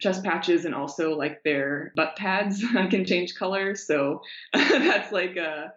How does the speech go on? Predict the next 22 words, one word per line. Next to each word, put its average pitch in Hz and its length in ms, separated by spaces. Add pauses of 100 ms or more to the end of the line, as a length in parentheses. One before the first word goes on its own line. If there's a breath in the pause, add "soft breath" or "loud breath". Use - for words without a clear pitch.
(400 soft breath)
two 220 80
different 190 280
ways 170 220
for 180 120
females 160 480
to 175 80
show, 156 260
like, 139 400
their 135 520
reproductive 151 520
status 143 640
or 139 600
their - 760 (140)
different 151 260
things 156 200
that - 100
they 147 100
can 156 140
display - 340
about - 200
themselves. - 500
So 151 500